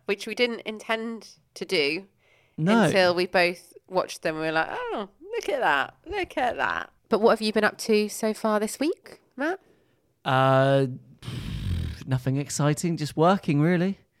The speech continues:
Speaker 2: That's probably the main reason why this podcast has had a bit of a, a longer extended break than it normally would. But, um, yeah, it's good, though. For January, you know, usually for a freelancer, it's notoriously quiet and scary.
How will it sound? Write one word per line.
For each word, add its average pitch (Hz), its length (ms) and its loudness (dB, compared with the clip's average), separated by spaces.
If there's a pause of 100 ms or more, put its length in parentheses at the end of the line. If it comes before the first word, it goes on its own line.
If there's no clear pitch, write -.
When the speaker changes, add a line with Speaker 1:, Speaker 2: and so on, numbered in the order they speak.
(240)
Speaker 2:
That's 151 220 0
probably 143 680 0
the 104 140 -6
main 143 320 0
reason 135 300 -2
why 127 160 0
this 123 180 -6
podcast 131 800 -4 (440)
has 170 120 -6
had 190 140 -2
a 185 40 -2
bit 190 180 -2
of 165 100 -6
a, 175 280 0
a 160 60 2
longer 165 640 2
extended 113 500 -6
break 123 300 -4
than 127 100 -4
it 107 80 -6
normally 107 360 -4
would. 110 320 -4 (640)
But, 123 200 0
um, 123 640 0
yeah, 220 220 0
it's 131 180 -6
good, - 240 -6
though. 123 180 2
For 147 80 -10
January, 180 580 0
you 165 80 -6
know, 165 220 -4 (120)
usually 170 360 -4
for 151 320 -4
a 139 40 -6
freelancer, 151 880 -2
it's - 500 -6 (500)
notoriously 147 640 -2
quiet 143 540 0
and 131 100 -6
scary. 135 720 -2